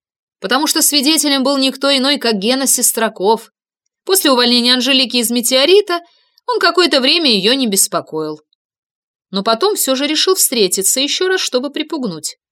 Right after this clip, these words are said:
Анжелика должна была молчать о том, чем занималась на своем секретарском месте. Он, как и Мусин, ждал ее в парке. И тоже увидел в обнимку с Барсовым. Опасность этой связи Гена оценил сразу.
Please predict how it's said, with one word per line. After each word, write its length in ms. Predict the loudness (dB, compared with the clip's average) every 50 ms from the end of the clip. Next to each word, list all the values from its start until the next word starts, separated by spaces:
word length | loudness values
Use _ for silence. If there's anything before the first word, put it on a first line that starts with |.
| _ _ _ _ _ _ _ _
Анжелика 460 | -10 -8 -4 -2 0 0 0 0 0
должна 400 | 0 0 0 -2 -2 -2 -2 0
была 200 | 0 0 0 0
молчать 520 | 0 -2 -4 -2 -2 0 0 0 0 -2 -4
о 60 | -8
том, 240 | -8 -8 -10 -8 -4
чем 200 | -4 -4 -4 -4
занималась 720 | -6 -6 -4 -4 -6 -6 -6 -6 -6 -4 -6 -6 -6 -8 _ _ _ _ _ _ _ -6
на 80 | -4
своем 340 | -2 0 0 0 0 0 0
секретарском 760 | -2 -2 -2 -2 -4 -6 -4 -4 -2 -2 -2 -4 -4 -8 -10
месте. 440 | -10 -8 -6 -6 -6 -6 -8 -14 -16 _ _ _ _ _ _ _ _ _ _ _ _ _
Он, 160 | -10 -8 -6 -4
как 220 | -4 -4 -4 -2
и 40 | -2
Мусин, 380 | -2 -2 -2 -2 -2 -4 -6 -12 _ _ -14
ждал 300 | -10 -6 -4 -4 -4 -4
ее 140 | -6 -10
в 80 | -10 -8
парке. 400 | -4 -4 -4 -4 -6 -12 -20 -20 _ _ _ _ _ _ _ _ _ _ _ _ _ _ _ _ _
И 100 | -4 -2
тоже 280 | 0 2 2 2 2 0
увидел 320 | 0 0 0 0 0 0
в 40 | 0
обнимку 420 | 0 0 0 -2 -4 -6 -6 -4
с 100 | -4 -4
Барсовым. 580 | -2 -2 -4 -2 -2 -4 -4 -6 -10 -20 -20 _ _ _ _ _ _ _ _ _ _ _ _
Опасность 540 | -14 -8 -4 -2 -2 -2 -2 -4 -4 -4 -4
этой 180 | -4 -2 -2 -2
связи 380 | -2 0 -2 -2 -2 0 -2
Гена 300 | -2 -2 -4 -4 -4 -4
оценил 340 | -4 -4 -6 -6 -6 -4 -2
сразу. 520 | -2 -2 -2 -2 -2 -2 -2 -4 -6 -8